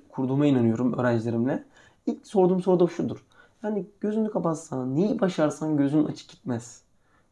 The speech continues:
Mutluluktan uçarım, sevinç gözyaşlarına boğulurum dersin. Nedir senin bu hedefin, gayen dediğimde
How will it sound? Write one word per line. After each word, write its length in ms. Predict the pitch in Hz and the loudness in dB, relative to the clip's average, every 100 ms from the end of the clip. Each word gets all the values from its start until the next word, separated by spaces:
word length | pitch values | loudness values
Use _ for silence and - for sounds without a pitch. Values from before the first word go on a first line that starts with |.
| - | -8
Mutluluktan 540 | 147 160 151 - 135 | -4 0 0 0 -2
uçarım, 380 | 131 160 185 185 | 0 0 0 -2
sevinç 340 | - 180 175 | 6 8 10
gözyaşlarına 480 | 160 139 147 170 160 | 8 8 4 4 8
boğulurum 340 | 147 160 170 | 8 10 8
dersin. 360 | 143 139 - 117 - _ _ _ | 8 6 2 -12 -14 _ _ _
Nedir 200 | 151 156 | 0 2
senin 280 | 143 135 123 | 2 2 2
bu 100 | 117 | 2
hedefin, 360 | 123 127 123 123 | 2 4 4 6
gayen 360 | 117 113 123 | 6 4 2
dediğimde 540 | 123 143 135 123 185 | 2 6 6 8 4